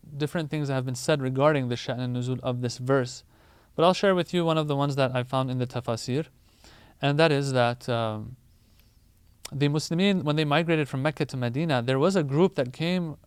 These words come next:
along with them who were actually hypocrites or turned out to be hypocrites or might have changed later. They left. After they came to Medina, they left and went back to Mecca, and they went back to their old ways and their wrong ways of,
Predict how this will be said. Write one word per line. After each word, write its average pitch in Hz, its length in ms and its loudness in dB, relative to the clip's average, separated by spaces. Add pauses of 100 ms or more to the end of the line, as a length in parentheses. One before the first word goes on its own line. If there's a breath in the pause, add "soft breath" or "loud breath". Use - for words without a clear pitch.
along 147 340 0
with 175 200 -2
them 170 300 0 (760 soft breath)
who 165 640 4 (460)
were 147 280 2
actually 190 520 2
hypocrites 147 520 -2
or 143 140 0
turned 170 260 -2
out 185 140 2
to 156 80 -2
be 139 100 0
hypocrites 123 460 -4
or 131 80 -4
might 143 200 0
have 147 100 -2
changed 156 340 -2
later. 151 220 2
They 143 160 2
left. 160 460 2
After 165 260 0
they 156 160 0
came 175 220 -4
to - 80 -8
Medina, 170 320 0
they 151 120 2
left 156 340 4
and 143 100 -2
went 156 140 -2
back 156 160 0
to - 80 -8
Mecca, 190 460 2 (560 soft breath)
and 139 120 -2
they 139 80 2
went 156 180 0
back 160 200 4
to - 80 -8
their 135 160 0
old 143 300 2
ways 131 400 0
and 123 140 -4
their 123 140 2
wrong 131 300 0
ways 139 460 0
of, 151 420 2